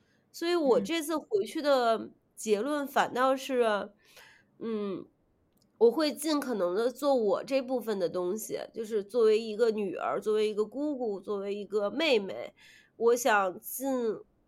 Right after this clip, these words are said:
Speaker 1: 我所能去做我应做的，就是，就是提供一个，就是情感上的支持给到大家。然后如果我，
Speaker 2: 嗯。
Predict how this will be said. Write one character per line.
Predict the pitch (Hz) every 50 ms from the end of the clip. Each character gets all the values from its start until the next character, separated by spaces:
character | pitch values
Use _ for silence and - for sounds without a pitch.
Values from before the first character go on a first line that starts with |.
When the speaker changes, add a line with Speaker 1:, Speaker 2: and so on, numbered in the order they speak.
| _ _ _ _
Speaker 1:
我 | - 220 220 220 247
所 | 262 - 277 226
能 | 180 170 180 185 202
去 | 220 - - 269 254 240 226 214 - _ _ _ _ _
做 | _ - 277 262 240 226
我 | 226 214 202 190 156
应 | 104 - 254 269 269 277 277
做 | 277 311 320 285 254
的， | 196 185 165 131 87 76
就 | - 202 202
是， | 208 220 196 190 - - _ _ _ _ _ _ _ _ _ _ _ _
就 | - - 247
是 | 233 214 247
提 | 208 - - - 233
供 | 226 202 247 247 247 240
一 | 226 214
个， | 202 220 214 196 185 170 - - - _ _ _ - - - - _ _ _ _ _ _ _ _ _ _ - - - - - - - - - _ _ _ _ _ _ _ _ _ _ _ _ _ _
就 | - 262 240
是 | 240 240
情 | 240 - - 226 214 247
感 | 294 285 - 233
上 | 240 240
的 | 214 202
支 | 208 - 294 330
持 | 311 - - 226 190
给 | - 202 151
到 | 117 123 143
大 | 180 190 160 185
家。 | - 156 160 - 92 - - _ _ _ _
然 | 196 202 214
后 | 226 247 240 233
如 | 240 220 226 240 240
果 | 226 254 233 220 196 170 160 151
我， | 185 190 190 175 170 170
Speaker 2:
嗯。 | - -